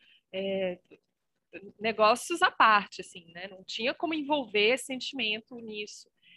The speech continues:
E, e é difícil, como é que a gente vai separar, né? A gente sente. E, e ter essa,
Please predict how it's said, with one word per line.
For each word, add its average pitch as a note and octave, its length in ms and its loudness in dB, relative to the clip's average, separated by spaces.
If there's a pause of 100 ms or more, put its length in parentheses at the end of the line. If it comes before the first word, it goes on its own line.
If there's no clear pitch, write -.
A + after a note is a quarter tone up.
(180)
E, C#4+ 440 -4
e F4+ 40 2
é B4 100 0
difícil, F#4+ 520 -2
como E4 140 -4
é F4 40 -2
que F4 80 -6
a F4+ 40 0
gente D#4 160 -8
vai C#4+ 120 -2
separar, G#3 540 2
né? A3+ 160 -4
A C4 60 -6
gente A3+ 280 -8
sente. C4+ 640 -2 (560)
E, A3+ 560 0
e A3 120 -6
ter B3+ 300 6
essa, A#3+ 840 6